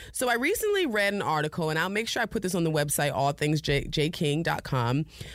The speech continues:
But I recently read a website, uh, I read an article that mentioned a parent who allowed the Chinese Communist Party to maintain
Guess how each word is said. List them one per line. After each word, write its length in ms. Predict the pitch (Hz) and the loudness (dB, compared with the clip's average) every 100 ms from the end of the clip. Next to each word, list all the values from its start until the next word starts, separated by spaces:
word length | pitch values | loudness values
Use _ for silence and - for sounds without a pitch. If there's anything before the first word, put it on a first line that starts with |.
| - | -4
But 80 | 247 | -2
I 60 | |
recently 420 | 254 339 415 453 392 | 0 0 0 0 2
read 160 | 233 | 0
a 40 | 202 | 2
website, 580 | 170 170 - 131 127 - | 0 0 0 2 2 0
uh, 160 | 165 165 | 0 0
I 60 | 147 | 0
read 180 | 160 180 | 0 2
an 60 | |
article 500 | 156 170 160 135 127 - - - | 2 0 0 0 -2 -4 -20 -10
that 580 | 165 196 175 156 - - - - - - - - - | -2 2 2 0 -4 -10 -8 -6 -6 -4 -6 -6 -2
mentioned 840 | 196 262 415 - 175 143 143 147 | 0 2 0 0 0 2 0 -2
a 200 | - 156 151 | 0 0 0
parent 880 | - - 330 202 117 147 190 - - - - - - - | -2 -2 2 2 2 0 -2 -8 -8 -6 -4 -4 -6 -8
who 340 | - 254 269 233 | -2 0 2 0
allowed 680 | 185 202 226 277 294 294 214 | 0 0 2 2 2 0 -2
the 80 | |
Chinese 480 | 202 - 226 269 262 | -4 0 2 2 -2
Communist 460 | - 202 208 196 - | 0 0 0 -2 -2
Party 300 | 160 143 151 | 0 2 0
to 140 | - | 0
maintain 920 | 185 180 196 233 - 170 156 156 160 | 0 2 0 -2 -2 0 0 0 0